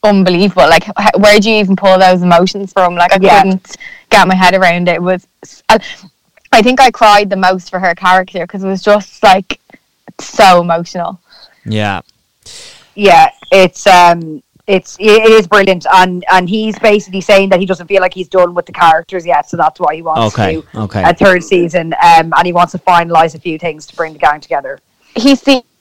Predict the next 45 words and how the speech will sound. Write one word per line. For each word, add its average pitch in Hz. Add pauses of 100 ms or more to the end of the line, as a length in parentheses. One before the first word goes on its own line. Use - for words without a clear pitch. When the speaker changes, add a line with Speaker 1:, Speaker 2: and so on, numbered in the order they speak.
(100)
Speaker 1:
it 247
seemed 285
to -
be 320
a 294
very 254
natural 226
transition. 208
Like, 202
I 220
know 226
you 247
were 226
saying, 214
Brendan, 202
that 196
he's 196
still 190 (300)
wearing 190
the 185
same 196
jacket, 247
stuck 233
around 214
the 208
same 208
people, 208
but 196
when 208
you 214
get 226
into 220
it, 190
it 190
feels 202 (280)
like 208
the 202
storyline 190
moved 190
naturally, 190
not 185
that 196
they 190
were 180
like, 185